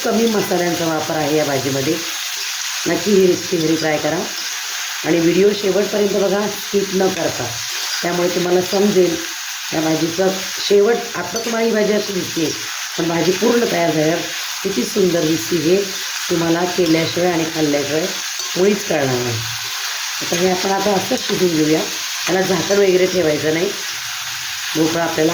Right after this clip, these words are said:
असाच शिजवून घ्यायचा आहे. आता ही भाजी तुम्हाला एकदम अशी छान अशी लिक्विड फॉर्ममध्ये दिसत असेल, तुम्हाला असं वाटेल की ही भाजी आपण रश्श्याची करणार आहे का, पण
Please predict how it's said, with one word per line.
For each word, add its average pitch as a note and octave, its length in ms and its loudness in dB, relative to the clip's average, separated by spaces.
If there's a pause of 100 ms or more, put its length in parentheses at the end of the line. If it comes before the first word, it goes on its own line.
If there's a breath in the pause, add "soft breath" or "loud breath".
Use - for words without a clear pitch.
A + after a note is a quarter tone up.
(120)
असाच G#3+ 300 -2
शिजवून C#3 300 0
घ्यायचा A#2 300 -2
आहे. - 680 -6
आता F#3+ 120 0
ही C4 120 4
भाजी A#3+ 240 2
तुम्हाला B3 240 0
एकदम A#3 240 2
अशी G3 300 0
छान A3 260 -2 (640)
अशी A3 560 2 (160)
लिक्विड G#3+ 360 2
फॉर्ममध्ये G3 420 4
दिसत F3+ 280 2
असेल, E3+ 280 0 (580)
तुम्हाला F#3+ 260 4
असं F#3 220 2
वाटेल F3+ 260 2
की F#3+ 140 0
ही F#3+ 280 2 (400)
भाजी F#3 240 2
आपण F3+ 220 2
रश्श्याची F#3+ 440 0
करणार F3 340 2
आहे E3 120 2
का, D#3+ 180 0 (500)
पण E3+ 80 -2